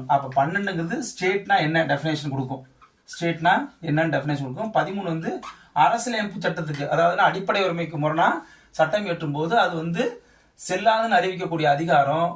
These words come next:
உச்சநீதிமன்றத்துக்கு உண்டு என குறிப்பிடக்கூடியதுதான் வந்து அந்த ஆர்டிகிள் பதிமூணு. இப்ப அண்மையில கூட பாத்தீங்கன்னா, தேர்தல் பத்திரங்கள் தொடர்பான வழக்குகள்ல,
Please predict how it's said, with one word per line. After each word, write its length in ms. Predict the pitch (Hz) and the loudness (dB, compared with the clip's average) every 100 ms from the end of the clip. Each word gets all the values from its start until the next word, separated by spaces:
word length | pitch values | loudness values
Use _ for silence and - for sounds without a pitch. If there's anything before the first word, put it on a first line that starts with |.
| - - | -6 -6
உச்சநீதிமன்றத்துக்கு 840 | 160 180 202 180 151 - 151 160 143 | -4 -2 -2 0 0 -2 -4 -4 -2
உண்டு 400 | 156 156 147 131 | -2 0 -2 -2
என 160 | 143 165 | -2 -2
குறிப்பிடக்கூடியதுதான் 800 | 160 160 151 156 131 131 147 160 | 0 -2 0 -2 -2 -2 0 0
வந்து 180 | 139 208 - _ _ - | -2 -6 -8 _ _ -4
அந்த 220 | 147 151 208 247 _ _ 143 | 0 2 2 -2 _ _ 0
ஆர்டிகிள் 440 | 147 143 135 185 220 - | 2 2 -4 -6 -4 -2
பதிமூணு. 360 | 139 139 131 135 | -2 -2 -6 -2
இப்ப 160 | 165 160 | 2 2
அண்மையில 340 | 165 202 196 | 2 -2 -2
கூட 140 | 208 | 0
பாத்தீங்கன்னா, 400 | 175 160 160 208 | 2 2 2 -2
தேர்தல் 440 | - 196 233 226 214 | -2 0 2 2 0
பத்திரங்கள் 480 | 156 156 156 139 131 | -2 0 0 -2 -2
தொடர்பான 480 | 160 156 165 160 147 | -2 0 2 2 2
வழக்குகள்ல, 520 | 131 151 - 143 | 2 0 0 0